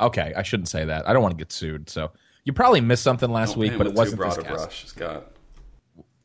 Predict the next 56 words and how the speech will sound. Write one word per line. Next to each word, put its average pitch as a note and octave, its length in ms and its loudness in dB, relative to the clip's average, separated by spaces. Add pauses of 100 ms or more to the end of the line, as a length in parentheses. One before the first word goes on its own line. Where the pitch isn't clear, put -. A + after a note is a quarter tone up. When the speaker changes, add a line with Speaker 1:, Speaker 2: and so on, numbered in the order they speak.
(380)
Speaker 1:
What F#2+ 160 0
you A2 80 -4
said? - 240 -4
Yeah. G#2 240 4
Speaker 2:
Don't, - 280 -4
Speaker 1:
<laughs> A#2+ 60 -4
Speaker 2:
yeah. B2 180 -8 (720)
Speaker 1:
I, D#3+ 160 0
I, F3+ 140 2
dude, D3+ 540 -10
you D3+ 80 -12
should C#3 160 -10
see. G#2+ 440 0
Uh, - 380 -14
we C3+ 140 4
actually, C#3+ 300 0
okay, A2+ 180 -2
speaking C3 280 -2
of G2+ 80 -4
painting, E2+ 440 -6 (260)
<laughs> - 220 -10
my D#3 240 0
girlfriend B2 480 0
and A#2 80 2
I A2+ 100 6
went, G#2+ 340 0
this G#2+ 120 -8
was G2+ 100 -6
a F2+ 60 -6
while F2 260 -4
ago, E2+ 280 -6 (200)
we G#2+ 80 0
went B2 180 4
to C3+ 60 -2
one B2 140 4
of A2 80 2
these, A2+ 200 4
like, F#2 280 0 (580)
pla-, A#2 240 2
it's A2 180 0
like B2+ 120 2
a A#2 40 4
paint B2+ 300 0
place B2+ 260 4
where A2 120 2
you G2+ 120 2
can G2 140 -2
pick G#2+ 160 -2
out, G#2 320 4
like, E2+ 300 -4 (100)
a F2 140 -2
glass G#2+ 520 4
or, F#2+ 160 -4
like, F2 200 -4
a E2+ 60 -8
cool, F#2 540 -2